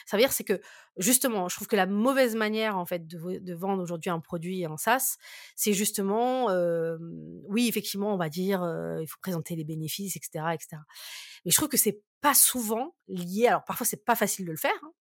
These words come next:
hein, heu, mais c'est pas souvent lié à quelque chose de, comme t'as pu le f-, t'as pu le faire, de dire, en fait, qu'est-ce que tu vas vraiment gagner. Heu, souvent, on va souvent en surface, on dit : « Ça va vous permettre de gagner du temps, ça vous permet, et cetera. » J'ai l'impression que sur le produit, t'as pas d'autre choix que d'être dans une logique très chiffrée,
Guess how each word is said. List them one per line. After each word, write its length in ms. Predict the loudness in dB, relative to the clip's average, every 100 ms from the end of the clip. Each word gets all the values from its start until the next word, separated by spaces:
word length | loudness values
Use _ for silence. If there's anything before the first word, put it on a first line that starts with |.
| _ -10
hein, 360 | -10 -8 -8 -8
heu, 20 |
mais 200 | -2 -2
c'est 180 | 0 2
pas 100 | 2
souvent 340 | 2 0 0
lié 360 | 0 -2 -2 -2
à 100 | -2
quelque 200 | -4 -4 -4
chose 320 | -2 -2 0
de, 260 | 2 2 0 -12 -18 -20 -8 4
comme 180 | 4 4
t'as 140 | 0
pu 200 | -2 -8
le 60 | -6
f-, 140 | -6 -4
t'as 100 | -6
pu 160 | -6
le 40 | -2
faire, 380 | 2 2 0
de 120 | -4 2
dire, 160 | 2
en 20 | 2
fait, 140 | -2
qu'est-ce 140 | -4
que 80 | -10
tu 100 | -6
vas 180 | -2 -2
vraiment 460 | -2 0 2 2 -4 -6 0
gagner. 380 | 4 4 4 -2 -10 _ -10 -10 -8 -12 -16 -10
Heu, 200 | -6 -2 2
souvent, 280 | 4 6 6
on 20 |
va 140 | 6
souvent 340 | 4 0 2 2
en 60 |
surface, 420 | 2 -2 2 2 2
on 40 |
dit : « 60 | 0
Ça 80 | 0
va 40 |
vous 60 | 2
permettre 280 | 0 0 -2
de 40 |
gagner 220 | -4 -4
du 140 | -6 -6
temps, 280 | -2 0 0
ça 100 | -2
vous 40 |
permet, 180 | -2 -4
et 40 | -2
cetera. » 300 | 2 4 4 -4 -8
J'ai 120 | 0
l'impression 280 | 0 0 -2
que 80 | -2
sur 80 | -4
le 60 |
produit, 280 | -2 -2 -2
t'as 120 | -4 -2
pas 100 | 2
d'autre 340 | 2 2 2 2
choix 380 | 2 2 -2 -4 -20 -20 -10
que 100 | -4
d'être 120 | 0
dans 60 | 2
une 160 | 2 2
logique 240 | 0 -2
très 180 | -2 2
chiffrée, 520 | 2 2 0 -4 -8